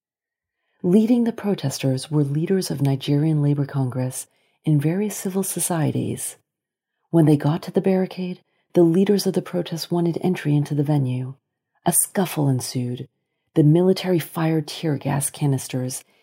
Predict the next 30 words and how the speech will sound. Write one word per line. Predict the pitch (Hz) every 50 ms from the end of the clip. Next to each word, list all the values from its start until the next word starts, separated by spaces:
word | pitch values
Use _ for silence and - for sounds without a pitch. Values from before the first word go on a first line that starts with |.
| _ _ -
and | 151 143 143
the | 143 143 143 - 147
air | 135 135 143 147 156 156
became | - 147 143 - - 139 143 139 - -
a | 139
fog | - - - - - 127 120 120 123 -
of | 127 113 120
white | 127 123 120 -
smoke. | - - - 131 123 120 117 117 - _ _ _ _ _ _ _ _ _ _ _ _ _ _ _ _ _ _ -
Pandemonium | - - 185 202 220 214 202 208 185 180 185 180 170 151 139 135 127 127
followed | - - 143 135 131 127 127 127 -
as | 135 -
people | - - - - 170 170
scampered | 165 - - - - 190 196 196 190 185 175
for | - - - 156
safety. | - - 151 131 - - - 131 127 123 135 139 - _ _ _ _ _ _ _ _ _ _ _ _ _ _ _ _ _ -
A | 180 180
man | 180 180 185 190 190
bald | 160 165 170 190 214 226 214 214
on | 208 202
his | 196 196
crown | - - - 175 165 156 151 143 135
lay | 139 160 175 180
on | 180 180 175
his | 175 160 147
back | - 165 156 143 151 - -
with | - 185 165 - -
watery | 165 175 185 185 - 185 175 180 180
eyes, | 175 147 160 165 160 156 -
coughing. | - - - - - 185 165 - - - - - - 147